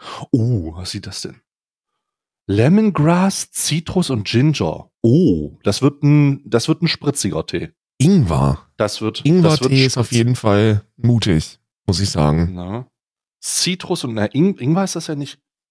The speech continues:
Speaker 1: Oh Gott, oh. <laughs> Ist so ein Fehler am Beutel zu riechen, Digga.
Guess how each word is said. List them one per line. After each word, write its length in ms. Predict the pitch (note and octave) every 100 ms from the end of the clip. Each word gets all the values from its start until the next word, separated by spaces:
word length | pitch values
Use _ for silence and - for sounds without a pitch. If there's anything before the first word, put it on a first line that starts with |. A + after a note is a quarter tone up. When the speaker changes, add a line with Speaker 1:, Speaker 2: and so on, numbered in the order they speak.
| _ _ _ _
Speaker 1:
Oh 220 | - - -
Gott, 140 | - - -
oh. 340 | - - - _ F3+ A#2+ - _ D#3+
<laughs> 400 | D4+ E4 - D4
Ist 140 | A#3+ -
so 80 |
ein 80 | F#3+
Fehler 280 | - G3 F#3+
am 100 | D3
Beutel 240 | C#3 C#3 A2+
zu 160 | C3+
riechen, 260 | C3+ D3 C#3
Digga. 220 | B2+